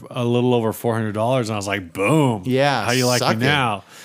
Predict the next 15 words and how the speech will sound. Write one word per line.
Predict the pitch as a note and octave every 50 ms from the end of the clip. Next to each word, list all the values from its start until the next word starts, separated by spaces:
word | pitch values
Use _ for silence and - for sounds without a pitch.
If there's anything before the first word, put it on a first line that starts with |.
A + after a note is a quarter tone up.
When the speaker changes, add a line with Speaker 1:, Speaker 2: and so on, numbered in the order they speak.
| - -
Speaker 2:
Suck | - - D3 D#3 -
it, | E3 A2+
Speaker 1:
And | C3+ C3+ C3 -
then | D3 D3+ D3
it | C#3+
Speaker 2:
boys. | C#3 C#3+
Speaker 1:
also | F3 G3+ - - G3+
made | F3 E3+ E3+
me | D#3 D#3 D3+
think | C3+ - D#3+ D3+ C#3+ C3+ C3 D#3 C#3
of, | - C3 B2+ B2 B2 A#2+ A2 A2+
uh, | A#2 A2+ A2+ A2 A2 A2
Paul, | - - C3 B2 G#2+ - _ _ _ _
Paul | - - C#3+ C3+
Pennington, | C3+ - C#3+ D#3 D#3+ D3 C3 - C3 B2 A#2 A2+ G#2+ G#2